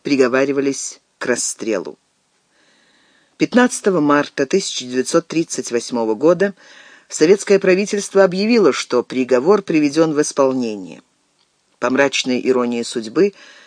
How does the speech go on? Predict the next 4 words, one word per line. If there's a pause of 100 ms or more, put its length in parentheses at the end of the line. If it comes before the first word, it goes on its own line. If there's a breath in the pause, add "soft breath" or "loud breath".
(160 loud breath)
сообщение
о
расстреле
Бухарина